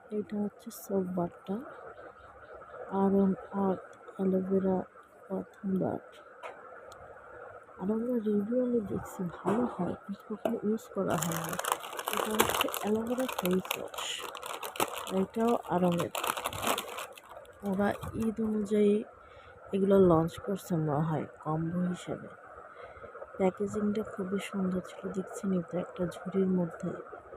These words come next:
তিনটা, আহ, ফ্লাওয়ার দিছে, ফ্লাওয়ার যা, এই তিনটা প্রোডাক্টের একটা কম্বো করে দিছে। কালারটা খুব ভালো লাগছে আমার কাছে। এখন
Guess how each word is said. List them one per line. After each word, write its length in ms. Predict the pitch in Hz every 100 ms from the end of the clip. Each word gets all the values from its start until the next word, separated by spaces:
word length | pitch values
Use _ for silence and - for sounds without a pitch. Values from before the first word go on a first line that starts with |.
| - - - - - - - -
তিনটা, 600 | 214 202 - 202 196 - - - - - - - - - 160
আহ, 120 | 175
ফ্লাওয়ার 720 | - - 185 180 185 190 190
দিছে, 440 | 190 - 185 180 - - - - - - -
ফ্লাওয়ার 600 | 185 - - 185 180 185 180
যা, 200 | 180 190 - - - - - - - - -
এই 140 | 196 190 -
তিনটা 280 | 185 185 185
প্রোডাক্টের 560 | 185 180 185 - - 190
একটা 220 | 185 - -
কম্বো 320 | 180 175 - -
করে 160 | 180
দিছে। 380 | 180 180 - 214 - - - -
কালারটা 480 | 190 190 - -
খুব 200 | 196 208
ভালো 240 | 190 180 175
লাগছে 320 | 180 - -
আমার 200 | 180 170
কাছে। 340 | - 170 - - - - - - 226
এখন 280 | - 233